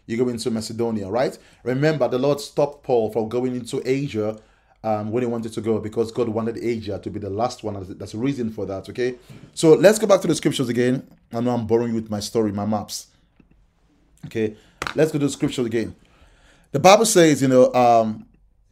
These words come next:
that's in verse number twenty.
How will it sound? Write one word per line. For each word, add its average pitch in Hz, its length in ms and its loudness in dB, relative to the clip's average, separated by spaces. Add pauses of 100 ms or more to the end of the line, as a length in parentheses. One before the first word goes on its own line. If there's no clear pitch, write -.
(1400)
that's 110 180 -8
in 113 100 0
verse 110 220 -4
number 120 160 0
twenty. 127 640 -2